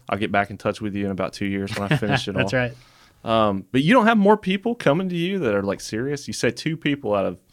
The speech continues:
Speaker 1: all the people that kinda talk to you.
Speaker 2: Yeah, it's, um,
Speaker 1: Do you offer any kinda, like, education or thought about doing anything like that to
Speaker 2: Uh,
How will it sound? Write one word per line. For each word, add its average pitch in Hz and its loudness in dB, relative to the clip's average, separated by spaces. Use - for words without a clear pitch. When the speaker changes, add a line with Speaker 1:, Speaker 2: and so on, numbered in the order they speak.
Speaker 1:
all 113 4
the 101 -2
people 107 -6
that 67 -6
kinda 98 -4
talk 98 -4
to 90 -10
you. 90 -6
Speaker 2:
Yeah, 208 2
it's, 190 2
um, 143 2
Speaker 1:
Do 120 2
you 143 8
offer 147 6
any 151 2
kinda, 151 2
like, 107 0
education 113 -4
or 90 -4
thought 92 -4
about 123 -4
doing 101 -2
anything 127 -4
like 131 -4
that 156 -4
to 98 -8
Speaker 2:
Uh, 233 6